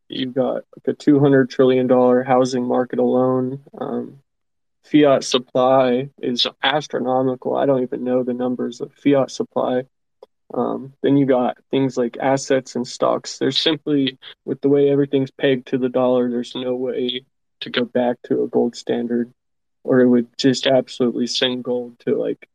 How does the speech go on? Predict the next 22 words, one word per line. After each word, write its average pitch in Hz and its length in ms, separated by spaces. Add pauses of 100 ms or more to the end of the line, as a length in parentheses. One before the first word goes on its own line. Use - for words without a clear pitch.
multi-million 120 720
dollars 120 460
levels, 123 480
like 117 200
we're 123 120
thinking 123 400
Bitcoin's 120 400
gonna 117 240
do. 117 240 (720)
So - 140
you 143 120
got 135 220
Bitcoin 131 680
in, 127 180
like, 120 260
this 127 180
modern 127 400
age 120 380
and 120 240
future 131 280
generations 120 720
coming. 117 460